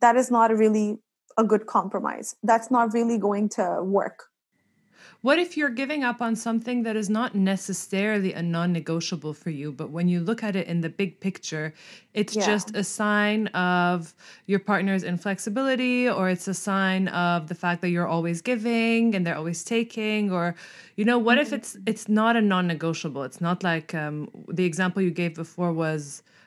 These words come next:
Speaker 2: uh, children and a family. What if it's not,
Speaker 1: Mm-hmm.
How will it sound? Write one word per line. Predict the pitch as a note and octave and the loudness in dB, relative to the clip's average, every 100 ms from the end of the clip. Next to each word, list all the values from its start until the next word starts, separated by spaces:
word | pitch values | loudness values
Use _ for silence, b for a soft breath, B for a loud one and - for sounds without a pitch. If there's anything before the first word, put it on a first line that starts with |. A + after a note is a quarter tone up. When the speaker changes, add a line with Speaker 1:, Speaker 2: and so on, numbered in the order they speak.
| _ | _
Speaker 2:
uh, | D#3+ D#3 D3+ D3 C#3 B2 A#1 A#1+ D#3 | -4 -2 -2 -4 -6 -8 -12 -12 -4
children | - A3 F3+ D#3 | 0 2 2 -2
and | D#3 | -2
a | D#3 | -4
family. | F3+ E3+ D#3+ C#3+ | -2 -2 -2 -6
What | D3+ G3 | 0 0
if | A3 | 2
it's | A3+ - | -2 -2
not, | G#3 G3+ | 2 2
Speaker 1:
Mm-hmm. | A3+ G#3+ | 2 0